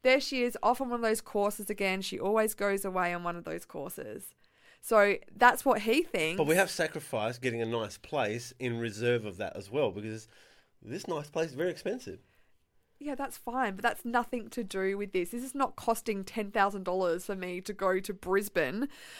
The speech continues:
Speaker 1: for five days. Like, this is return flights, and the course is already paid for.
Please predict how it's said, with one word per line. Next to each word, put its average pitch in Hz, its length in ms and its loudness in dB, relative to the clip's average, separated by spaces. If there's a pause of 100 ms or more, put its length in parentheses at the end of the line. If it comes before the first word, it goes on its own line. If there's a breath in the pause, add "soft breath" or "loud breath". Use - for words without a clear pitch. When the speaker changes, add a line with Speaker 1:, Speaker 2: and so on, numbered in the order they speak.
Speaker 1:
for 190 460 8
five 175 420 6
days. 113 560 2 (460 soft breath)
Like, 175 160 4
this 196 140 0
is 214 120 -4
return 202 520 0
flights, 180 800 0 (260 soft breath)
and 185 100 0
the 180 60 -6
course 180 340 -6
is 180 120 -12
already 170 180 -6
paid 185 300 -8
for. 87 340 -10